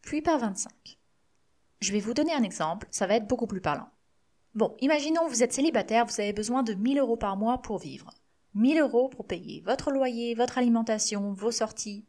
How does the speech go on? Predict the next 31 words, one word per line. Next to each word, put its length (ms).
tout. 160
Vous 120
multipliez 500
ces 180
mille 160
euros 460
par 180
douze, 380
puis 160
par 160
vingt-cinq, 560
et 80
vous 220
obtenez 400
trois 260
cent 180
mille 220
euros. 260
Ce 180
que 140
cela 240
signifie, 640
c'est 200
que 100
si 220
vous 160
investissez 760
trois 240
cent 180
mille 200
euros 340